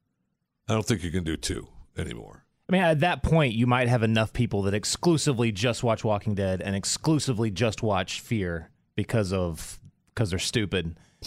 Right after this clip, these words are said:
Speaker 1: Right.
Speaker 2: And,
Speaker 1: Right.
Speaker 2: but when they combine 'em, the combined viewership will equal, you know,
Speaker 1: Yeah,
Speaker 2: maybe
Speaker 1: yeah,
Speaker 2: what
Speaker 1: yeah.
Speaker 2: they were, I don't
Speaker 1: Yeah,
Speaker 2: know,
Speaker 1: so
Speaker 2: not
Speaker 1: you
Speaker 2: in its heyday, but
Speaker 1: No, well, that's pretty much gone anyway, right? I mean, you're, you're losing
Speaker 2: Yeah.
Speaker 1: some of that anyway, no matter what.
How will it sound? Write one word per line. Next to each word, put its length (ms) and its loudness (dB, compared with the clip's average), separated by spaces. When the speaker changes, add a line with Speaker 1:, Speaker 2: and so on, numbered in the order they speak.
Speaker 1:
Right. 220 4
Speaker 2:
And, 340 4
Speaker 1:
Right. 340 2
Speaker 2:
but 100 6
when 120 4
they 100 2
combine 480 4
'em, 200 2
the 100 2
combined 600 2
viewership 600 0
will 300 2
equal, 640 -2
you 80 0
know, 80 2
Speaker 1:
Yeah, 100 6
Speaker 2:
maybe 140 2
Speaker 1:
yeah, 60 4
Speaker 2:
what 60 4
Speaker 1:
yeah. 40 -2
Speaker 2:
they 100 2
were, 520 -2
I 60 -2
don't 100 2
Speaker 1:
Yeah, 140 2
Speaker 2:
know, 40 -6
Speaker 1:
so 140 2
Speaker 2:
not 100 4
Speaker 1:
you 40 2
Speaker 2:
in 80 -2
its 100 -4
heyday, 360 0
but 240 -6
Speaker 1:
No, 200 4
well, 100 4
that's 200 2
pretty 220 0
much 180 -4
gone 220 -4
anyway, 260 -16
right? 180 -18
I 60 -18
mean, 160 -12
you're, 260 0
you're 180 2
losing 340 2
Speaker 2:
Yeah. 40 -8
Speaker 1:
some 160 -2
of 60 -2
that 180 0
anyway, 300 -2
no 140 -4
matter 220 -2
what. 340 -6